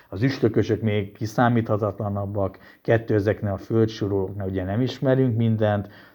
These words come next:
tehát itt elképzelhető, meg az is lehet, hogy nyilván ugye egy naprendszer egy, egy dinamikus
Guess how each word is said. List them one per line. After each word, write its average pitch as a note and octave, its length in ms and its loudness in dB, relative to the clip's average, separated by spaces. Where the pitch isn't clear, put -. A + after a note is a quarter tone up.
tehát F2+ 200 -8
itt F#2 140 -6
elképzelhető, B2+ 760 4
meg B2 120 0
az A2+ 140 2
is F#2 140 -8
lehet, A2+ 260 2
hogy G#2 120 -6
nyilván G#2+ 440 0
ugye G2+ 120 -2
egy G2+ 80 0
naprendszer A2+ 600 2
egy, A2 260 2
egy G2+ 160 0
dinamikus G2+ 800 -2